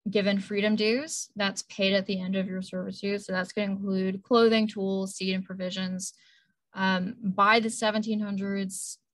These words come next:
uh, land grants weren't offered as much except in newer colonies like in the South.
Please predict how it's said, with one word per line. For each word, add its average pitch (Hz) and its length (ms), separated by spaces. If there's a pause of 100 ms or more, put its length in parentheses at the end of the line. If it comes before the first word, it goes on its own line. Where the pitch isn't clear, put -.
(140)
uh, 185 400
land 202 400
grants 196 420
weren't 190 320 (640)
offered 196 500
as 190 360
much 190 440
except 190 440
in 190 200
newer 185 520
colonies 180 600
like - 160
in 196 80
the 190 80
South. 185 560